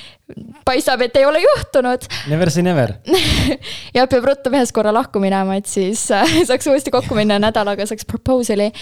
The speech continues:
Speaker 1: Aga ma olen kuulnud küll lugusid, kus inimesed lähevad nagu reaalselt kuu aega teavad üksteist, saavad lap-, nagu otsustavad lapse saada ja abielluda ja mida kõike.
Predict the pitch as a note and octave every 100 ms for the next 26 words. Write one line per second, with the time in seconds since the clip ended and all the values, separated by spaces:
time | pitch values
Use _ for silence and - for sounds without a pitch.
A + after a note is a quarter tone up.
0 | - - - - - G#3 A3 A3+ G#3 G#3
1 | G#3 G3+ G3 G#3 D#4 F#4 F#4 D#4 A#3 B3+
2 | A#3+ A3+ G#3 E3+ F#3 A#3 G#3 G3 F#3+ F#3
3 | F#3 F3 F3+ F3 A3 A3+ - - A#3 A3
4 | G3+ F#3 F#3 F3 E3+ - - D#3 F#3 E3+
5 | F3+ F#3 - F#3 F#3+ G3 G3 - F3 F#3
6 | - - F3 E3+ D3 D#3+ F3+ E3 D3+ E3+
7 | E3 E3+ F#3 F#3 F#3+ - F3+